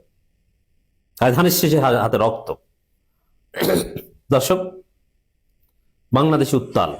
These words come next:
হ্যাঁ, বিএনপি বুঝতে পারছে যে তাদের বারোটা বেজে গেছে। এখন জেলা কমিটি স্থগিত করে, অমুক তমুক, যাই করেন না কেন, কোনো রক্ষা নাই। ব্যালটের মাধ্যমে আপনাদেরকে চূড়ান্ত জবাব পেতে হবে, এবং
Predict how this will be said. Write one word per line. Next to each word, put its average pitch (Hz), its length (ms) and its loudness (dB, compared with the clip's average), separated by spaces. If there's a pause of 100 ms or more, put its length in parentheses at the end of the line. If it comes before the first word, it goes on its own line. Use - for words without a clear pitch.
(640)
হ্যাঁ, 165 100 0
বিএনপি 214 340 2
বুঝতে 190 200 0
পারছে 175 380 2
যে 143 140 2 (300)
তাদের 127 240 2
বারোটা 117 280 2
বেজে 104 280 2
গেছে। 90 240 -2 (800)
এখন 139 180 2
জেলা 147 200 4
কমিটি 143 360 2 (680)
স্থগিত 151 440 0
করে, 139 160 4
অমুক 135 300 2
তমুক, 139 260 2
যাই 185 280 4
করেন 240 280 4
না 233 100 4
কেন, 208 180 2 (180)
কোনো 220 160 4
রক্ষা 208 340 2
নাই। 131 180 2 (1800)
ব্যালটের 233 480 4
মাধ্যমে 196 440 4
আপনাদেরকে 175 480 2 (100)
চূড়ান্ত 175 320 2 (120)
জবাব 147 280 4
পেতে 120 200 0
হবে, 90 240 0 (320)
এবং 139 160 2